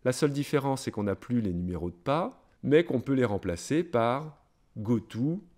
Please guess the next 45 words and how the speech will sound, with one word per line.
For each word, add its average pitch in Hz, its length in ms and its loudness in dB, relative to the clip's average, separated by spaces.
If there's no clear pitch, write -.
et 156 120 0
label. 131 400 -2
Donc - 100 -12
là, 110 100 0
j'ai 95 140 -4
bien 92 200 -2
la 87 120 -2
ligne 82 220 -6
dix, 123 600 -6
et - 40 -12
quand 110 180 -4
je 104 100 -2
vais 104 140 2
retourner 127 760 0
au 104 80 -4
pas 95 220 -4
vingt, 113 360 -4
eh 113 40 -14
bien, 98 220 -6
je 95 120 -8
vais 92 60 -6
lui 87 120 -8
dire 104 220 -4
ici 135 400 -6
de 110 100 -6
retourner 101 840 -4
au 123 100 2
label 95 480 -2
un. 95 120 -10
Alors 120 100 2
voici 135 240 0
un 139 40 4
exemple 123 280 2
de 120 80 4
machine 117 400 2
que 113 100 -2
l'on 95 120 0
programmait 95 420 0
en 87 100 2
basique 98 540 0
dans 80 80 -8
les 80 120 -8
années 85 220 -4
quatre-vingts, 120 480 -4
donc 113 160 -8